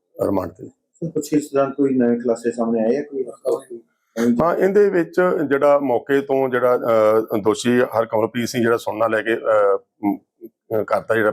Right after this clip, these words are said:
Speaker 1: ਲੈ ਕੇ ਭੱਜ ਗਿਆ ਸੀ, ਉਹ ਵੀ ਅਸੀਂ ਇਸ ਤੋਂ ਜਿਹੜਾ ਇਹਦੀ ਨਿਸ਼ਾਨਦੇਹੀ ਤੇ ਰਿਕਵਰ ਕਰਾ ਲਿਆ, ਕਿਉਂਕਿ ਉਸ ਟਾਈਮ ਇਨ,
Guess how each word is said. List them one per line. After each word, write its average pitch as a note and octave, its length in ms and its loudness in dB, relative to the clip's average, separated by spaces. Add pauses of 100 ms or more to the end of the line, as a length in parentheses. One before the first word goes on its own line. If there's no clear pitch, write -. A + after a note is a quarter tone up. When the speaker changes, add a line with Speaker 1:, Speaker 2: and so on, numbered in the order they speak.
(120)
Speaker 1:
ਲੈ G2 100 0
ਕੇ G2 80 -4
ਭੱਜ F#2+ 280 -4
ਗਿਆ A2+ 120 0
ਸੀ, C3+ 160 -6 (560)
ਉਹ D3 140 2
ਵੀ D3 200 2
ਅਸੀਂ B2 280 0
ਇਸ G#2 100 -2
ਤੋਂ A2 420 -2
ਜਿਹੜਾ G#2 600 2
ਇਹਦੀ G2+ 180 -2
ਨਿਸ਼ਾਨਦੇਹੀ G2 460 -2
ਤੇ G2+ 140 -2
ਰਿਕਵਰ G2 600 -2
ਕਰਾ - 180 -4
ਲਿਆ, F2+ 200 -8
ਕਿਉਂਕਿ - 800 -6
ਉਸ G#2+ 240 0
ਟਾਈਮ A2+ 180 0
ਇਨ, G#2+ 360 -2